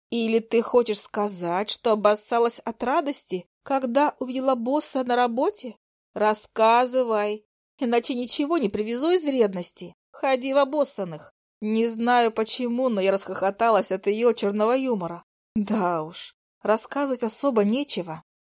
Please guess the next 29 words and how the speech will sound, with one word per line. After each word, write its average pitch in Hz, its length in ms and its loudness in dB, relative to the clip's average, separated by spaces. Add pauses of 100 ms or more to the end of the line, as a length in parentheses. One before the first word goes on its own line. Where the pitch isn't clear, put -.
(100)
К - 80 -16
тому 226 340 4
же 226 140 -2
мне 214 180 0
так 226 240 -2
удачно 208 440 2
вспомнился 208 640 0
Лёша, 208 460 0 (160)
когда 226 380 0
утром 208 420 2
вышел 220 300 -2
практически 226 600 -4
голой 214 440 4
из 196 160 -4
её 262 180 0
комнаты. 180 560 0 (340)
Насела 185 680 2
на 190 140 0
подругу. 175 640 0 (520)
«А 208 320 0 (140)
ты 247 240 0
мне 190 160 -2
ничего 233 720 2 (160)
не 220 180 0
хочешь 294 480 -2
рассказать 226 800 0
о 214 40 0
ночных 208 440 0
приключениях, 254 880 2